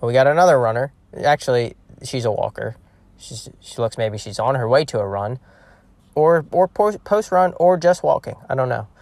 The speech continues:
Because girls nowadays wear workout clothes,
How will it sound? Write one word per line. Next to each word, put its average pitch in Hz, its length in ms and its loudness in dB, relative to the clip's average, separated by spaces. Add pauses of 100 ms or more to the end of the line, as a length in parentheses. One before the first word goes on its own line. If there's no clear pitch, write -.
(180)
Because 127 340 0
girls 220 340 4
nowadays 147 540 2 (360)
wear 165 340 4
workout 196 480 4
clothes, 156 600 -2